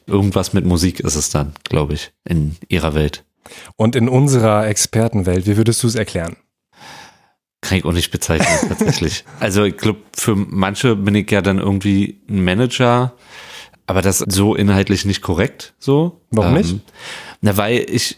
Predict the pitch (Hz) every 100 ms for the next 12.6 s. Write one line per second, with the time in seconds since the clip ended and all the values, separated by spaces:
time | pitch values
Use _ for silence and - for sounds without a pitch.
0 | - 90 82 - - 98 90 - 98 139
1 | - - - 98 95 - - 95 95 95
2 | 90 90 82 - 98 107 - - - 95
3 | 98 95 92 107 90 98 90 92 - 90
4 | 90 85 80 80 78 76 71 80 76 -
5 | _ - 82 78 - 87 80 90 92 85
6 | 127 - - - - - 82 80 80 80
7 | 80 - - 87 - 87 76 82 73 73
8 | - - 87 - 78 76 78 - 82 78
9 | 92 82 85 - 98 101 95 - 87 85
10 | 82 - 87 - 110 113 101 95 101 85
11 | - 90 87 - - - - - - 101
12 | 92 87 85 85 85